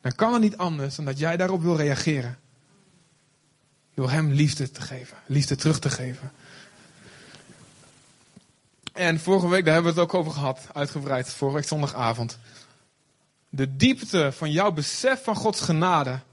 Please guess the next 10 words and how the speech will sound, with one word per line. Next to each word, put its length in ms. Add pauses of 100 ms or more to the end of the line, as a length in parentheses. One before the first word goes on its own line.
(760)
bepaalt 760 (460)
jouw 240
liefde 320
voor 140
God, 380
bepaalt 320
jouw 140
passie 360
voor 160
hem. 160